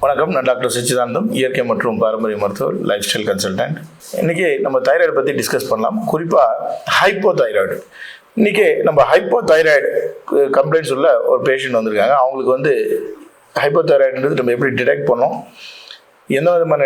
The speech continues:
ட்ரீட்மெண்ட்ஸ் வந்து கொடுத்து, என்ன லைஃப் ஸ்டைல் மாடிஃபிகேஷன் பண்ணோம், ஃபுட்ல வந்து என்ன சேஞ்சஸ் வந்து சொன்னோம், இதெல்லாம் அவங்க பயன்படுத்தும் போது அவங்களுக்கு எப்படி வந்து ரிவர்ஸ் ஆச்சு, இப்போ எந்த மருந்துகளும் இல்லாம அவங்க எப்படி நல்ல ஆரோக்கியமா வந்து லைஃப்பை லீட் பண்றாங்கன்றத இந்த காணொலியில நம்ம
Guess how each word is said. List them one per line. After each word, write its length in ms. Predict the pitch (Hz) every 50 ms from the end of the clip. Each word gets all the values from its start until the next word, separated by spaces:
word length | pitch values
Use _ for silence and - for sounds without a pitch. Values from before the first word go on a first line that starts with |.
| 131 127
ட்ரீட்மெண்ட்ஸ் 420 | 139 165 165 165 151 139 143 135
வந்து 120 | 123 123 113
கொடுத்து, 220 | 123 131 151 131 127
என்ன 100 | 139 131 123
லைஃப் 160 | 123 131 131 -
ஸ்டைல் 220 | - - 131 123
மாடிஃபிகேஷன் 500 | 120 123 127 117 120 123 117 113 120 113 107
பண்ணோம், 220 | 110 120 139 127 -
ஃபுட்ல 240 | - 143 139 139 135 127
வந்து 180 | 123 123 127 117
என்ன 120 | 117 117 117 -
சேஞ்சஸ் 340 | 123 123 127 131 127 120 113 110
வந்து 120 | 110 110 107 110
சொன்னோம், 260 | 104 107 123 113 104 - - - - - - - - -
இதெல்லாம் 260 | 139 160 170 190 196 185
அவங்க 120 | 170 147 139 143
பயன்படுத்தும் 480 | 147 156 156 151 139 139 147 135 131
போது 160 | 131 139 151 151 - -
அவங்களுக்கு 280 | 139 135 135 127 131 135
எப்படி 180 | 147 147 143 139
வந்து 160 | 131 135 120 127
ரிவர்ஸ் 220 | 139 143 139 123 113
ஆச்சு, 220 | 107 - - - - - 139
இப்போ 160 | 127 - 135 123 117 - - 127
எந்த 140 | 135 151 156 135 123 113 - - - -
மருந்துகளும் 420 | 131 135 143 147 151 151 143 131
இல்லாம 320 | 127 135 135 131 135 151 196 - - 196 - - - - - - - - 143
அவங்க 180 | 139 143 143 139 139 139
எப்படி 220 | 139 151 156 143 123 110 110 107 - - - - 135
நல்ல 120 | 131 135 117 127
ஆரோக்கியமா 360 | 135 143 143 143 139 139 131 127
வந்து 180 | 123 131 131 120 123
லைஃப்பை 200 | 127 - 123 120 127
லீட் 160 | 123 120 123
பண்றாங்கன்றத 500 | 117 117 113 110 110 107 110 110 123 127 110 101 - - - - -
இந்த 100 | 104 117 113 113
காணொலியில 400 | 117 123 123 117 113 107 117 117 101 101 95 98 101 - - - - - - - - - 131
நம்ம 120 | 127 120